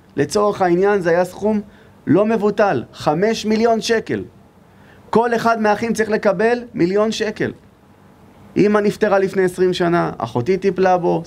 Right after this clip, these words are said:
שמחנו עליה במאה אחוז. במאה אחוז. היא לקחה את אבא, עורך דין, נוטריון, חתימות. באמת, היה כתוב שם כל מיני דברים, אבל פספסנו כמה שורות ולא ידענו.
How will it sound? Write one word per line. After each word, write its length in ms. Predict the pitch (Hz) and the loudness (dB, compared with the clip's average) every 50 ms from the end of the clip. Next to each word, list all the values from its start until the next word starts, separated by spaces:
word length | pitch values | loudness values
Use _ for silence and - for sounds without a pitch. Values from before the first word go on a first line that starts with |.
| - | -2
שמחנו 440 | - 165 160 196 220 214 - 214 226 | -2 0 0 0 -2 -2 0 0 0
עליה 200 | 220 226 226 214 | 2 2 2 2
במאה 340 | 208 208 208 226 247 240 220 | 0 0 0 0 0 0 0
אחוז. 500 | 202 - - 254 254 214 131 110 - - - - - _ _ _ _ _ _ _ - - - _ - - - - - - - | -2 -4 -4 -4 -4 -4 -4 -6 -10 -16 -20 -20 -20 _ _ _ _ _ _ _ -20 -20 -20 _ -20 -20 -20 -20 -20 -14 -6
במאה 640 | 123 123 170 190 185 185 202 247 262 262 247 226 220 | 0 2 2 4 4 2 2 2 2 2 2 0 0
אחוז. 520 | - - - 262 247 190 127 113 - - - - _ _ _ _ _ _ - - - - | -2 -2 -2 0 0 0 -2 -4 -10 -18 -20 -20 _ _ _ _ _ _ -20 -20 -10 -2
היא 140 | 143 151 160 | 0 0 2
לקחה 380 | 165 170 170 - 208 196 190 | 2 0 -2 -2 0 0 0
את 120 | 175 180 202 | 0 0 0
אבא, 360 | 190 190 175 175 180 175 - - - - - - - - - | 0 2 0 0 -2 -2 -4 -6 -12 -18 -20 -20 -20 -20 -8
עורך 340 | - 123 120 123 123 117 123 | -4 -2 0 0 0 -2 -2
דין, 460 | 127 170 185 185 175 165 147 131 123 - - - - - - - - - | 0 0 2 2 2 0 0 -2 -4 -6 -12 -20 -20 -20 -20 -18 -4 -2
נוטריון, 800 | 120 120 120 123 123 127 147 175 190 190 180 170 156 139 131 | -2 0 2 2 2 4 4 4 4 2 2 0 0 -2 -2
חתימות. 840 | 127 - 135 123 131 135 139 160 180 190 185 175 165 147 131 - - - - - _ - - - - - - - - - - | -2 -4 -4 -2 -2 -2 0 0 2 2 2 2 0 -2 -4 -8 -14 -20 -20 -20 _ -20 -20 -20 -20 -20 -20 -20 -20 -6 -2
באמת, 440 | - 135 156 190 220 233 208 185 190 | 0 0 2 2 2 0 0 0 0
היה 100 | 180 185 | 0 0
כתוב 280 | 185 202 190 208 202 185 | 0 -2 -4 -4 -4 -2
שם 220 | 214 202 196 185 | -2 -2 -2 0
כל 140 | 190 214 202 | -2 -2 0
מיני 160 | 214 214 202 | 0 0 0
דברים, 260 | 160 165 156 143 135 | 0 0 2 2 0
אבל 220 | 123 113 120 127 131 | 0 0 -2 -4 -2
פספסנו 580 | - 151 135 131 - 180 190 180 - 180 170 | -2 -4 -6 -2 -2 -2 -2 0 0 -2 0
כמה 260 | - 190 190 185 185 | 0 0 0 2 0
שורות 320 | 175 - 170 165 180 185 165 156 | 0 0 0 0 0 0 0 0
ולא 180 | 165 165 170 | 0 2 2
ידענו. 420 | 170 170 165 180 180 165 139 113 | 2 2 2 2 2 2 0 -2